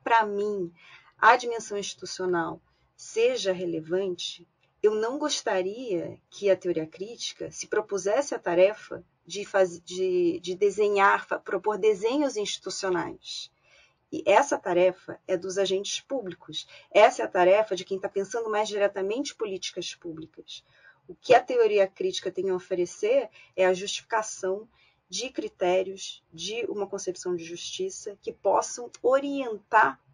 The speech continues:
critérios normativos que possam orientar e dar validade ou não, né,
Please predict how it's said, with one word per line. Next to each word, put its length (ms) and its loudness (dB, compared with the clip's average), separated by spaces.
critérios 400 -2
normativos 640 -6
que 100 -8
possam 440 0
orientar 580 2
e 60 -12
dar 300 10
validade 760 4
ou 180 -2
não, 300 -2
né, 180 -4